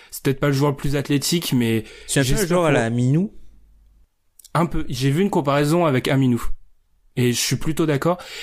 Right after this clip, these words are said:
Speaker 1: Et j'espère, euh, dans un monde parfait, le mettre à plus ou moins long terme, même si c'est un joueur, hein, qui a déjà vingt-deux ans. J'espère le mettre à côté de Towns, euh, dans un backcourt un petit peu, euh, dans un frontcourt un petit peu, euh,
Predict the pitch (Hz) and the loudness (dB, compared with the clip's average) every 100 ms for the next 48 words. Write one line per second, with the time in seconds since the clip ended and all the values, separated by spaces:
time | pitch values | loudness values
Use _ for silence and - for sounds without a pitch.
0 | - 123 120 123 143 - 156 156 170 131 | -4 -2 0 0 0 0 0 0 0 -2
1 | 110 107 113 123 127 143 143 131 - 151 | -2 -2 -2 0 2 2 0 -2 0 2
2 | 139 123 135 131 107 101 101 - - - | 4 2 2 0 -2 -2 -6 -12 -20 -20
3 | - - - - 156 147 143 139 131 165 | -20 -20 -14 -4 0 2 2 2 2 0
4 | 160 127 - - 123 117 113 131 117 113 | 0 0 0 0 0 0 2 2 2 0
5 | 110 101 98 101 110 113 117 120 117 143 | -2 0 0 0 0 0 0 0 0 -2
6 | - - - 117 - 147 131 127 127 139 | -4 -10 -4 -2 0 2 2 2 0 -2
7 | - - - - - - 127 139 135 135 | -6 -14 -18 -20 -20 -2 0 0 0 -2
8 | - 139 139 131 110 104 101 104 117 120 | 0 0 2 0 -2 -2 -4 -2 0 0
9 | 117 113 120 - 135 - 117 110 110 131 | 0 0 -2 -2 -4 -2 -2 -2 -2 0
10 | 127 120 - 120 123 - 139 131 135 127 | -2 -2 -2 0 0 0 0 0 -2 -2
11 | 117 - 110 127 120 104 101 | -2 -2 0 0 2 0 -4